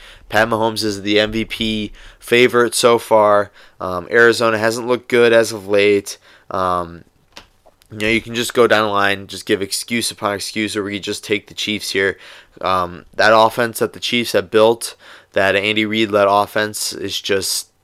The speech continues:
insanely talented from the top to the bottom. Um, you put the Saint-, you put the Chiefs, uh, right there with the Rams and the Saints in terms of offensive weapons. You know, you line those up, put 'em on a sheet of paper, and it's just,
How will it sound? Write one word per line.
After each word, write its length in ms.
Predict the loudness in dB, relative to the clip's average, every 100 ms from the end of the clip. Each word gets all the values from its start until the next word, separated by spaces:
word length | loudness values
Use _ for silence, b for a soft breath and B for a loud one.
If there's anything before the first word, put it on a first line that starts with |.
| _ _ _ _ -14
insanely 800 | -12 -6 -4 0 0 0 -4 -6
talented 500 | -4 -2 -2 -4 -4
from 160 | -10
the 160 | -8 -8 _ _
top 340 | 0 2 2
to 120 | -4 -6
the 80 |
bottom. 500 | -4 0 2 2 -2 -12 B B B
Um, 400 | -2 -2 -2 -8 _ _
you 160 | -8 -4
put 300 | 2 2 2
the 100 | -4
Saint-, 480 | -2 0 -2 -4
you 140 | -6 -2
put 200 | 0 0
the 80 | -4
Chiefs, 560 | -2 0 0 -2 -8 -10 B B B
uh, 160 | 2 4
right 300 | 6 4 6
there 160 | 4
with 160 | 4 2
the 80 | 0
Rams 480 | 0 0 -2 -4 -8
and 320 | -6 -6 -6
the 80 | -6
Saints 420 | -2 -2 -2 -8
in 60 |
terms 260 | -6 -6 -6
of 80 | -6
offensive 540 | -6 -6 -8 -8 -4
weapons. 400 | -2 -2 -4 -4
You 100 | -4
know, 60 | -2
you 160 | -2
line 240 | -2 -2 0
those 180 | 0 0
up, 200 | 0 0
put 120 | 0
'em 120 | 0
on 80 | -2
a 40 |
sheet 200 | -2 -4
of 80 | -2
paper, 400 | -2 0 0 -2 B B B
and 160 | -2 -2
it's 140 | -2
just, 260 | -4 -6